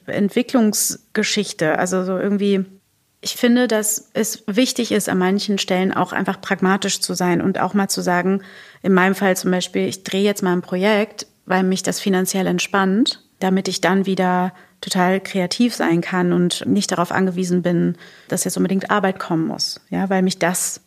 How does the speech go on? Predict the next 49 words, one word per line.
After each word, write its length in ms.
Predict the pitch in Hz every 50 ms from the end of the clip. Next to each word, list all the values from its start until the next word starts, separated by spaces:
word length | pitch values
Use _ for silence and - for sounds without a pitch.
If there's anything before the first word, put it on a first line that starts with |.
| _ _ -
zum 140 | - 202
Beispiel, 540 | 196 190 190 190 190 - 214 208 208 214 - -
diese 400 | - 180 165 202 190 180 170 185 -
Entspannung 480 | - 190 - - 190 185 190 202 196
ist 100 | 151 -
für 80 | - 185
mich 160 | 175 180 -
fundamental, 560 | - - 202 196 185 185 180 180 - 202 190
um 100 | 185 185
kreativ 480 | - - - 180 170 - - 262 254 -
zu 140 | - - 165
sein. 300 | 165 - - - - -
Wenn 140 | - 131 -
ich 160 | - - -
Existenzängste 880 | - - - 180 - - - 247 285 - - - 165 170 - - 143 156
habe, 380 | 170 180 175 170 175 196 240 262 - - - - - -
dann 100 | - 214
bin 100 | 240 254
ich 120 | 262 - -
blockiert. 640 | - 175 - - - - 262 160 - - - - _ _ _ _ -
So, 120 | - 170
das 140 | 180 180 -
heißt, 160 | 190 175 -
ich 100 | - -
muss 240 | 226 262 285 294 -
dafür 260 | - 175 - - 175
sorgen, 460 | 156 160 160 160 165 175 220 254 294 302 - - - -
dass 140 | - 196 -
das 200 | - 208 208 -
nicht 140 | 226 214 -
passiert. 500 | - 214 - - - 208 175 160 - - - _ _ _ _ _ - - - - - -
Und 80 | - 190
damit 220 | 190 185 180 180
das 140 | 190 190 -
nicht 120 | 196 185 -
passiert, 400 | 202 185 - - 190 208 240 -
muss 120 | 233 208 -
ich 100 | 208 -
vielleicht 340 | - 214 185 185 202 - -
mal 120 | 247 226
was 140 | 226 240 -
machen, 420 | 220 214 226 - 240 240 254 294 285 - _ _ _ _ _ _ _ _ -
was 160 | 196 208 -
ich 100 | 226 -
jetzt 220 | - 214 - -
nicht 120 | 240 233 -
so 100 | - 180
geil 200 | - - - -
finde. 420 | - - - - 139 - - 170